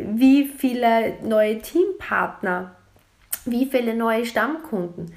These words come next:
Dass diese Kennzahlen, die du für dich festgelegt hast, oder de-, dein wöchentlicher Verdienst, was immer dir wichtig ist, wird einmal in der Woche kontrolliert. So kannst du deine wöchentliche Kurskorrektur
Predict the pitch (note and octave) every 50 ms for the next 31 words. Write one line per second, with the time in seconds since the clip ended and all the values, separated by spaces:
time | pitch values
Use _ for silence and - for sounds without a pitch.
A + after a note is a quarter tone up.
0 | - - - - - - - - - C4+ E4 E4+ F4 E4 - - C4+ D4 D#4+ F4
1 | F4+ - - - A#3 F#3+ F3+ F3 E3+ - - - F#3 F#3+ G3+ F#3+ F#3+ A#3+ B3+ C#4+
2 | D4 C#4+ C#4+ - B3+ A#3 - B3+ C4+ D4 C#4+ - - - - - - - - -
3 | - _ _ - - B3+ D4+ D4+ - - - - A#3 A3 G3+ F#3+ F#3+ - - G#3
4 | - G3+ G3 - - - - - - - - G#3+ G#3+ A3 A3 A#3 C4 B3+ C4 A#3+
5 | A#3 A3+ - C4 A#3+ - A3+ - - C4 D#4 D4 A#3 A3+ - - A3 - - -
6 | C#4 E4 E4+ D#4+ C#4+ B3+ - B3 A#3+ A#3 D4+ F4 E4+ - - G#3+ F#3+ - - F3+
7 | G3+ A3+ C#4+ F4 - - - - - _ _ _ _ _ _ _ _ _ _ _
8 | _ _ _ _ _ - G3+ F#3+ - - F#3+ F#3 G3 A#3+ A#3+ C#4+ C#4 C4 C4 A#3
9 | G#3 G3 G#3 G#3 - - B3+ C4 D4+ - - - - _ _ _ - - - A#3+
10 | A3+ A3+ - - A#3 A#3 C4+ D#4 - - - - - - _ _ _ _ _ _
11 | _ _ _ _ _ _ _ _ _ - - _ _ _ _ _ - - - -
12 | A#3 A3+ - - B3+ C4 C4 C4 - - A#3+ A#3 A#3 A3+ G#3 G#3 G#3+ C4+ C4+ C4+
13 | C#4 C4 - A#3 A#3 A#3 A3 - - - C4 C#4+ D4+ D4+ - - - A3 G#3 G#3
14 | G3+ - - G#3 G3+ G#3 G#3 A3 B3 C4+